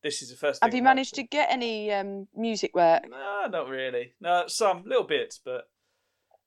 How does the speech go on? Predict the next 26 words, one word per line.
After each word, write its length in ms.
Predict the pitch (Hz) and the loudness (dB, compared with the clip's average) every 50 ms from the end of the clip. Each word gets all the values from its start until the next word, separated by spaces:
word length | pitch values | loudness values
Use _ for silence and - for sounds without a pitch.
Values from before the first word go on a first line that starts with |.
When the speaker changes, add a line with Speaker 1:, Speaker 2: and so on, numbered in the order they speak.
| _ _ _ - | _ _ _ 4
Speaker 2:
Well, 100 | 240 240 | 6 6
I 40 | |
guess 200 | 240 269 277 269 - | 6 4 0 0 2
that 200 | 269 269 247 - | 2 2 2 0
sort 220 | - - 160 - | -4 -10 -10 -10
of 60 | - | -12
stopped 420 | - - - 175 147 - _ - - | -14 -10 -8 -6 -6 -6 _ -14 -18
as 140 | 196 - - | -18 -8 -4
well, 260 | 233 240 247 226 196 | 0 0 2 2 0
hasn't 260 | 190 214 - - 202 | -2 -6 -8 -10 -10
it? 200 | 170 156 139 - - | -8 -8 -8 -10 -6
Speaker 1:
Yeah. 300 | - 127 131 151 139 - - _ _ _ _ _ _ _ _ _ _ _ _ | -2 0 2 2 2 0 -4 _ _ _ _ _ _ _ _ _ _ _ _
Yeah, 140 | 170 139 143 147 | -4 -2 -2 0
yeah, 80 | 135 131 | 0 0
everything 340 | 139 147 147 147 131 - 135 | 0 -2 -2 -6 -14 -14 -12
Speaker 2:
So, 140 | 123 - 220 202 - 196 196 | -6 -2 0 0 0 0 -2
Speaker 1:
stopped. 140 | 196 196 190 - - | -6 -8 -12 -14 -16
Yeah. 180 | 127 123 120 120 _ _ _ _ _ _ _ | -16 -14 -14 -16 _ _ _ _ _ _ _
Speaker 2:
yeah, 560 | - 226 226 226 208 202 190 185 180 180 190 190 _ - | -6 0 4 6 6 8 8 6 4 4 0 0 _ 4
but, 140 | 220 180 | 4 6
like, 140 | - 214 190 | 8 8 8
Speaker 1:
Everything 300 | 202 196 208 202 214 185 180 | 8 6 2 -2 -2 -2 -2
that 100 | 165 - | -2 0
I 100 | 170 170 | -2 -2
can 200 | 160 - 160 147 | -4 -6 -10 -6
do. 300 | 135 156 147 131 117 117 | -2 -2 -2 -2 -2 -6